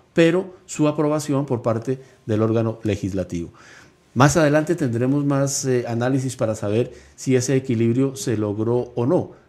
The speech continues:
pero lo que sí es, eh, un hecho, Larisa y Camila, es que lo que se esperaba hace un año, cuando se aprobó el mecanismo del Fast Tra-, del Fast Track,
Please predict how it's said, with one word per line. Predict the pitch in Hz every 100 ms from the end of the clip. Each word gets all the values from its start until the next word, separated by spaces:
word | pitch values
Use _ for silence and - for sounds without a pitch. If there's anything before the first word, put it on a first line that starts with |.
| _
pero | 113 104
lo | 107
que | 104
sí | 95 131 135
es, | 143 143 135 139
eh, | 127 113 98 -
un | 127 127
hecho, | 131 - 131 113 104
Larisa | 101 120 120 131
y | 123
Camila, | 135 143 131 139 - - - -
es | 120 120
que | - 139 139 135
lo | - 120 120
que | 117
se | 101 104
esperaba | - 104 127 165 160 156
hace | 147 151
un | 147
año, | 139 101 78 - - -
cuando | 110 101
se | 110
aprobó | 101 104 113
el | 131
mecanismo | 143 113 110 127
del |
Fast | 110 117 110
Tra-, | 131 -
del | 127 107
Fast | 120 127
Track, | 131 127